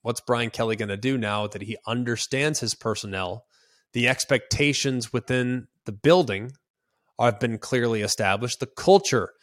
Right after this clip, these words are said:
has been clearly established, and the guys responded beautifully throughout the course of last year. Yeah, there were some disappointing moments.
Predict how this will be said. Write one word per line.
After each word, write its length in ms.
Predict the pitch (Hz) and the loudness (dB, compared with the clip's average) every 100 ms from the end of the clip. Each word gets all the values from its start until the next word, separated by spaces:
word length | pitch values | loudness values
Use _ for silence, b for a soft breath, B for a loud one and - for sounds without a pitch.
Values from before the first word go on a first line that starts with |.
| b b | b b
has 180 | 131 113 | -2 0
been 160 | 123 | -2
clearly 380 | 113 - 120 113 | -2 0 2 2
established, 640 | 107 - 110 101 110 110 - _ _ _ | 0 2 2 2 0 -4 -8 _ _ _
and 140 | 117 120 | -2 0
the 80 | |
guys 300 | 117 113 113 | 4 4 4
responded 600 | 117 110 - 117 110 104 - | 2 0 0 -2 -2 -6 -10
beautifully 680 | - 180 143 - 101 98 113 _ _ b b _ | 0 4 4 2 -2 -2 -6 _ _ b b _
throughout 280 | - 120 110 | 0 2 2
the 60 | - | 0
course 260 | 120 110 | 0 0
of 120 | 107 | 0
last 300 | 113 104 - | 0 0 0
year. 120 | 143 104 | 0 0
Yeah, 220 | 117 113 | -2 -2
there 140 | 139 | 0
were 80 | 165 | 0
some 160 | 170 156 | 0 -2
disappointing 460 | 131 123 123 113 | -4 -2 -2 -2
moments. 360 | 107 131 139 | -2 -4 -8